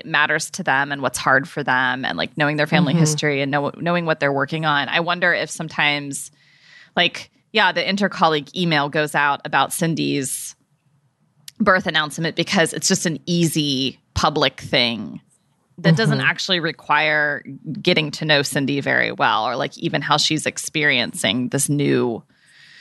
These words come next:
Speaker 1: experience. It's like, we just know that this is a thing we celebrate. But I,
Speaker 2: Right.
Speaker 1: I really love the idea of,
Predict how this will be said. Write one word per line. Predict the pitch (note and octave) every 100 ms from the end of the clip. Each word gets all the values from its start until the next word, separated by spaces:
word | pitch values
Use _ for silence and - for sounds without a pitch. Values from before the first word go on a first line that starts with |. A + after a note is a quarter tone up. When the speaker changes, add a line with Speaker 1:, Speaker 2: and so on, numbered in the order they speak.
| - - -
Speaker 1:
experience. | - - B3 F3+ D#3 C3 C#3 - -
It's | F3 - E3
like, | D3+ D3 - -
we | G3+ A#3+
just | G#3 G3+
know | F3
that | D#3 C#3
this | D#3+
is | D#3
a | C#3+
thing | - C#3+
we | C3+
celebrate. | - C3+ C3 - - - -
But | E3
I, | D3+ D#3 D3 D3+
Speaker 2:
Right. | E3+ D3
Speaker 1:
I | D3
really | E3+ F3 D#3 D3
love | C#3+ C#3
the | D3
idea | D3 C#3+ D#3 C#3 B2 -
of, | D3 C3+ C3+ C3+ -